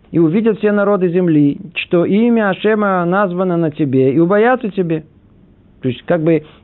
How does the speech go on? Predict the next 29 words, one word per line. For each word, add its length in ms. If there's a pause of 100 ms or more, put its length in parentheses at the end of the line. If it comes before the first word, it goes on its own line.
имя 300
Творца, 460
оно 160
находится 540
на 140
тебе. 420 (1400)
В 80
чем 180
это 140
выражается? 720 (1000)
А, 360
есть 300 (180)
два, 640 (480)
э, 520
э, 500 (360)
два, 800 (300)
э, 440
как 180
бы, 280
средства, 500
посредством 560
которого, 540
как 200
бы, 120
имя 360
Творца 420
на 120
нас 260
находится. 580